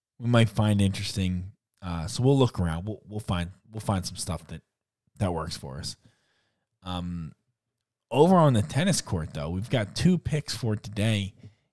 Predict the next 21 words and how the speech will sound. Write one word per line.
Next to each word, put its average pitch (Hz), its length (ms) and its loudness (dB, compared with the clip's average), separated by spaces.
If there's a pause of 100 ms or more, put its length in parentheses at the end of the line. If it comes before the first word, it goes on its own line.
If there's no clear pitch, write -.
(300)
in 90 240 -8
Cleveland, 104 680 -4 (1600)
if - 580 0 (640)
we 101 120 2
actually 101 340 2
get 95 180 -2
to 92 80 -12
play. 107 300 -4
I 87 100 -2
think 104 220 -2
the 87 100 -6
rain 104 400 4
is 92 160 2
coming 95 380 2
in 87 80 2
the 87 100 2
Northeast 92 640 0 (1040)
pretty 123 280 0
much 113 440 2
all 101 200 0
day. 73 280 -4